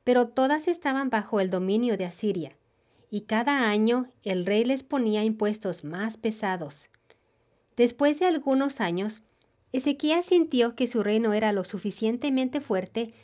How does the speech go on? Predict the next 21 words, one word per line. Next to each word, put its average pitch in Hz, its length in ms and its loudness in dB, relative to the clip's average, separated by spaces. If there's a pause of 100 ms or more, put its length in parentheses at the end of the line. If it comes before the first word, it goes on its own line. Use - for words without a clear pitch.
(120)
para 226 240 2
independizarse 233 920 0
de 226 140 2
Asiria. 196 520 -2 (880)
Ezequías 254 500 2
se 233 120 2
rehusó 202 520 0
a 220 100 0
seguir 220 560 0
pagando 202 520 0
los 180 200 -4
impuestos, 185 680 -4 (360)
así 214 260 -4
que 285 140 -2
construyó 220 560 2
la 247 140 2
muralla 214 500 2
de 220 100 -4
Jerusalén 226 680 -2 (180)
más 220 460 -4
alta, 208 480 -4